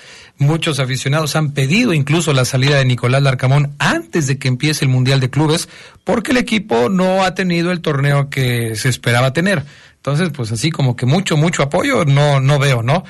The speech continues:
Eh, en fin, es tratar de conciliar hacia el último partido de la fase regular del torneo. Lo dijiste muy claramente, Oseguera, León tiene en sus manos la clasificación,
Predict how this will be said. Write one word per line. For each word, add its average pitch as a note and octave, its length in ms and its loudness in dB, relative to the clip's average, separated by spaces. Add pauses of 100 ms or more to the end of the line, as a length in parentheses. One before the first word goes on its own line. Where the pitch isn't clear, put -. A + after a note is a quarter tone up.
(380)
Eh, D3 580 0
en D3+ 160 0
fin, D3 240 0
es - 340 -4 (320)
tratar F#3+ 440 0
de F3 280 0
conciliar E3+ 880 -2
hacia D3 260 -2
el D3+ 80 -2
último E3+ 340 -4
partido D3 320 -2
de E3+ 80 0
la C#3+ 140 0
fase E3+ 260 -2
regular D3+ 320 0
del D3+ 140 -2
torneo. F#3+ 400 0 (340)
Lo E3 160 2
dijiste E3+ 800 0
muy E3+ 240 0
claramente, F3 540 0
Oseguera, F3+ 580 0
León E3+ 400 0
tiene F#3 520 0
en A#3+ 260 0
sus G#3 220 -2
manos F#3 380 0
la D3+ 200 0
clasificación, E3 880 -2